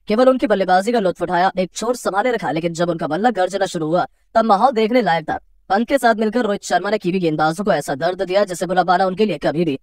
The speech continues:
मुमकिन नहीं हो पाएगा। जी हाँ, ऋषभ ने, अ, महज चालीस गेंद पर चार चौके और तीन खतरनाक छक्कों की बदौलत अपनी तूफानी अर्धशतक पूरा कर लिया, लेकिन वो अकेले ही नहीं थे जो न्यूजीलैंड पर अपना गुस्सा उतार रहे थे। उनके साथ आया है हिटमैन नाम का तूफान, जिसमें कीवी टीम को सूखे पत्तों की तरह उड़ा दिया। जी हाँ, रोहित ने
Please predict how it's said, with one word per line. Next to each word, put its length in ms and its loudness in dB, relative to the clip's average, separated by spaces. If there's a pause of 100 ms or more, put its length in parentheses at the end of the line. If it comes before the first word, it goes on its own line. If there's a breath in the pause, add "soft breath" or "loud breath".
मुमकिन 360 2
नहीं 260 0
हो 60 2
पाएगा। 340 4 (200)
जी 140 -2
हाँ, 140 0 (220)
ऋषभ 360 2
ने, 240 0 (240)
अ, 160 2
महज 220 0
चालीस 340 -2
गेंद 160 0
पर 100 -2
चार 280 2
चौके 300 -2
और 60 0
तीन 200 -4
खतरनाक 400 -4
छक्कों 280 -8
की 100 -6
बदौलत 340 -2
अपनी 160 -2
तूफानी 380 2
अर्धशतक 460 -2
पूरा 220 0
कर 120 -2
लिया, 220 0 (240 soft breath)
लेकिन 220 0
वो 60 6
अकेले 360 4
ही 180 0
नहीं 140 -2
थे 140 0
जो 140 0
न्यूजीलैंड 420 -4
पर 80 -2
अपना 180 -4
गुस्सा 280 -4
उतार 220 -2
रहे 140 -8
थे। 100 -10 (260)
उनके 200 0
साथ 280 2
आया 140 4
है 140 0
हिटमैन 380 0
नाम 200 -2
का 80 -4
तूफान, 400 -2
जिसमें 340 -4 (240 soft breath)
कीवी 220 -2
टीम 280 -6
को 160 2
सूखे 320 0
पत्तों 240 2
की 80 2
तरह 160 0
उड़ा 200 2
दिया। 160 0
जी 140 -6
हाँ, 120 2
रोहित 260 -2
ने 140 0